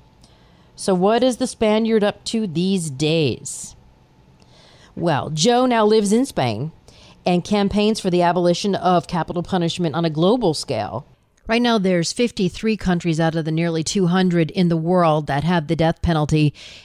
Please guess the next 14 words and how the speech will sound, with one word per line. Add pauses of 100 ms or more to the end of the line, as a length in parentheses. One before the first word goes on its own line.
(120)
and
they
include
Afghanistan,
India,
Nigeria,
the
U
S, (100)
Iran, (240)
Japan,
Taiwan,
and
Kuwait.